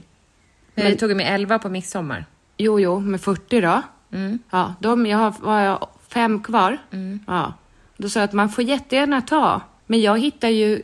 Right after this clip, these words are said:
Speaker 2: colaburkar ta med fan överallt.
Speaker 1: Som bara tagit två, tre klunkar.
Speaker 2: Två, tre klunkar eller halva eller så. Då, då sa jag att man får ta, men då dricker man upp man
Speaker 1: Mm.
Speaker 2: tar inte och tar några klunkar och sen ställer bort den.
Speaker 1: Nej.
Speaker 2: Det är ingen jävla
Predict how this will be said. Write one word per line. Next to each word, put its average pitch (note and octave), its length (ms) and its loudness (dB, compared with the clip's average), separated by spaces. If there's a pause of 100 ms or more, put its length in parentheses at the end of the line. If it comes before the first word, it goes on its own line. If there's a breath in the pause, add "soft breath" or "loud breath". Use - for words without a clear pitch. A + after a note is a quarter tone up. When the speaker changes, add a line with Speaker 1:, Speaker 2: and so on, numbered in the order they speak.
(100)
Speaker 2:
colaburkar G3 840 0
ta G3+ 200 -2
med G3+ 200 0
fan G3+ 540 2
överallt. G3+ 840 0
Speaker 1:
Som G3+ 180 0
bara F3+ 180 4
tagit E3 340 0
två, E3+ 240 -4
tre E3 180 -4
klunkar. A#3 280 0
Speaker 2:
Två, - 80 -2
tre A#3 100 2
klunkar G3+ 460 0
eller G3+ 180 2
halva F#3 440 2
eller F#3 100 -2
så. F#3+ 160 -4
Då, F#3+ 160 -4
då G#3+ 160 -2
sa A3 100 -2
jag G#3+ 80 0
att G#3+ 60 -8
man B3 120 0
får D#4 160 -6
ta, B3 340 2 (160)
men A#3 200 0
då B3 100 0
dricker C#4+ 360 -2
man G4 180 2
upp - 280 -4 (340)
man G#3+ 140 0
Speaker 1:
Mm. F#3 100 -2
Speaker 2:
tar G4+ 260 4
inte F4+ 180 0
och D4 80 -2
tar C#4+ 160 2
några C4 160 2
klunkar A#3+ 300 0
och G#3+ 60 -2
sen G3 160 0
ställer F#3+ 200 -2
bort E3 280 -6
den. E3 180 -6 (140)
Speaker 1:
Nej. D3+ 280 -8 (140)
Speaker 2:
Det A3+ 100 0
är A3+ 180 6
ingen E4 320 0
jävla A3+ 520 4